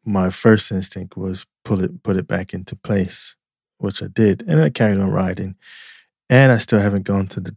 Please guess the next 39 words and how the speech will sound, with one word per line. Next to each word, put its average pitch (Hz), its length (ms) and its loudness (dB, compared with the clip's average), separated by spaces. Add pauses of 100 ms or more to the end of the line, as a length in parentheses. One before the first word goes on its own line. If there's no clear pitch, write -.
docs 123 380 2
for 107 240 0
it, 90 100 -4
which 90 240 2
I 117 80 2
should 110 320 -2
do 101 220 -2
'cause 92 280 -2
it 127 140 0
still - 320 0
ain't 98 280 0
completely 104 580 -6
healed. 98 400 -2 (100)
And 160 140 2
it's, - 520 -6 (400)
I - 40 -6
mean, 110 80 -2
it's - 260 -4
not, 120 340 -2
I 131 60 -6
mean, 104 240 -2
a - 140 -4
lot 131 240 6
of 107 80 0
this, 98 160 -2
it 107 100 -6
was 101 140 -4
a 110 40 -2
lot 139 220 0
swollen, 107 380 0
more 123 180 4
swollen 98 300 -4
than 92 100 -6
it 98 80 -6
was, 104 320 -2
but - 240 -6 (540)
at 117 220 -2
the 104 100 -6
joint 101 400 2